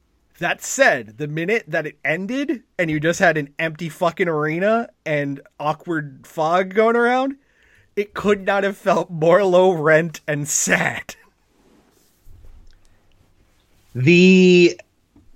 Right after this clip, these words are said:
Speaker 2: what really got me was the fucking cheesy hokiness of the lip sync. Because, come on. I mean, you couldn't just give her a little fucking, uh, Phil Collins mic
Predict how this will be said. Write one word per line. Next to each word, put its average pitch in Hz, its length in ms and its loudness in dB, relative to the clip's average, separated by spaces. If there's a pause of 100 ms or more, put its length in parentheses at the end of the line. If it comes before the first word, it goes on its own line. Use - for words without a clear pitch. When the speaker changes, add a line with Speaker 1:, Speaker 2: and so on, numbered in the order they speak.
(600)
Speaker 2:
what 156 320 2
really 214 400 4
got 160 320 2
me 110 440 -4 (280)
was 139 400 2
the 135 120 -2
fucking 131 800 -4
cheesy 185 560 2
hokiness 170 840 0 (420)
of 139 280 2
the 131 100 2
lip 123 260 0
sync. - 520 -12 (1040)
Because, 143 1000 2 (320)
come 139 380 -2
on. 87 500 -6 (280)
I 143 60 -8
mean, 151 280 0
you 185 100 4
couldn't 226 320 2
just 185 300 -2
give 165 300 2
her 170 440 0
a 135 600 2
little 147 240 0
fucking, 131 600 0
uh, 120 200 0
Phil 156 200 2
Collins 147 440 -2
mic 151 320 0